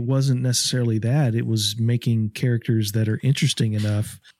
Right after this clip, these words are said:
so you don't have to worry about, um, the fact that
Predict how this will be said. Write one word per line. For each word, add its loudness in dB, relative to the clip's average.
so -2
you 4
don't 4
have 4
to 2
worry 2
about, 0
um, 0
the 4
fact -4
that -2